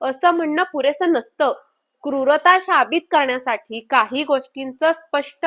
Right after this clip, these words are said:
दस्तऐवजीकरण आवश्यक असतं. मुळात चारशे अठ्ठ्याण्णव ए म्हणजे बीएनएस चं असू दे किंवा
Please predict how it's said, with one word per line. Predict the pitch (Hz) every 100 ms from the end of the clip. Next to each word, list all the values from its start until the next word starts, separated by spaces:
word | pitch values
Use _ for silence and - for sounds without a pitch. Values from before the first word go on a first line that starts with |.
| 330
दस्तऐवजीकरण | 254 262 - 285 277 262 247 - 254 311
आवश्यक | 233 208 220 196
असतं. | 190 190 160 _ _ _ _ _ _
मुळात | 330 370 392 -
चारशे | 320 220 - 311
अठ्ठ्याण्णव | 370 370 - 320 330 339 339 -
ए | 262
म्हणजे | 254 240 240 269
बीएनएस | 269 254 247 269 294
चं | - 320
असू | 311 320
दे | 330
किंवा | 349 330 302